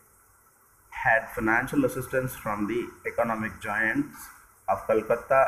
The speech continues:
and such agitation uprisings and protests caused annulment of Bengal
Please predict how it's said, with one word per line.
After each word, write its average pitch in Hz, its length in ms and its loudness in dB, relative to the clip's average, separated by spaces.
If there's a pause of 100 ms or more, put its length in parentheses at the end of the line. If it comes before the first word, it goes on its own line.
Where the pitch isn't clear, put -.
(100)
and 110 180 0
such 139 300 0
agitation 113 520 -8
uprisings 107 760 -2 (2500)
and 107 240 -2
protests 117 560 0
caused 104 400 6 (140)
annulment 107 460 -4
of 95 120 -2
Bengal 104 340 2